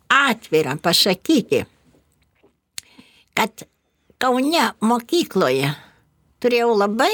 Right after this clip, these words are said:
gerų draugių ir dvi labai geros draugės buvo žydaitės. Ir jos abi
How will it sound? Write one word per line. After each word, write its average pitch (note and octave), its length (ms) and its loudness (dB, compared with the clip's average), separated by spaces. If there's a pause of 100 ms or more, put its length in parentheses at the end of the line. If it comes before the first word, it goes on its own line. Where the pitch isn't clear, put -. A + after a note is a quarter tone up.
gerų C#4 360 0
draugių F#3+ 580 2 (120)
ir A#3+ 240 0
dvi C4 420 0 (680)
labai C4 500 0
geros B3+ 500 0
draugės F3 560 0
buvo G#3 280 2
žydaitės. F#3 1080 -2 (960)
Ir B3 160 2
jos D4+ 260 2
abi A#3+ 560 0